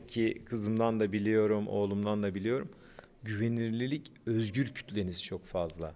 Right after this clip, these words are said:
Belki dört milyon, beş milyon insanla entegre ya da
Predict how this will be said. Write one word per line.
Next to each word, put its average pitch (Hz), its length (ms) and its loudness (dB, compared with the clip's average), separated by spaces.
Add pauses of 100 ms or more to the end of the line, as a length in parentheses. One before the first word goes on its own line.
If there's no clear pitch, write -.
(120)
Belki 147 360 4
dört 139 280 8
milyon, 131 400 2
beş 131 280 2
milyon 127 280 0
insanla 120 840 2
entegre 110 580 2
ya 107 180 2
da 107 240 4